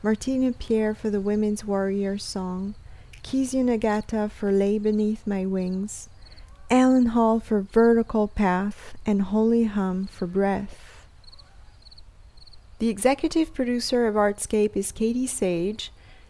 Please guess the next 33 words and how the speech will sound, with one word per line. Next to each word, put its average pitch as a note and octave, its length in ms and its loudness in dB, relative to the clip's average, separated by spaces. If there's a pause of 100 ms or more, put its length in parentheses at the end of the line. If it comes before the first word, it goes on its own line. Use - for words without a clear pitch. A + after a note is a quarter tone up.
and A3 120 4
I'm G#3 160 4
Miyoko, C#4 560 2
the C4+ 60 -4
producer G#3 560 -4
of F#3 100 -4
this F#3 220 -8
episode. F#3 640 -6 (1600)
If - 120 -6
you B3 60 2
like C#4+ 320 2
what C4 160 2
you've A3+ 240 -4
heard, C4 340 0
don't G#3+ 240 -2
forget G#3 380 2
to G#3 120 -4
subscribe F#3+ 640 -6
to - 180 -10
Artscape G#3+ 640 -2 (600)
and G#3 200 4
leave B3 160 2
a A#3 80 4
rating A3+ 440 0
on G3+ 120 2
iTunes B3+ 680 -4
or F#3+ 220 0
wherever G3+ 420 0
you A3 200 0
listen G#3+ 380 -2
to G3+ 120 -10
this F#3 220 -6
podcast. - 680 -8